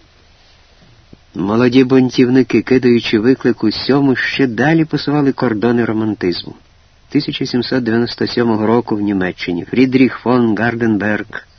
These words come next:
Нова Ліс, тисяча сімсот сімдесят другий, тисяча вісімсот перший,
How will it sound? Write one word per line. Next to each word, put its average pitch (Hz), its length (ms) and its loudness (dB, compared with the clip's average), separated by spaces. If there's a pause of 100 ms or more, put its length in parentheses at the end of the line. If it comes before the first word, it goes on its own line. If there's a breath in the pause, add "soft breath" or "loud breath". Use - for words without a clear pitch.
(140)
Нова 113 360 0
Ліс, 113 380 -2 (340 loud breath)
тисяча 123 360 -2
сімсот 110 400 -4
сімдесят 98 400 -4
другий, 101 260 -4
тисяча 95 400 -4
вісімсот 90 420 -6
перший, 113 460 -6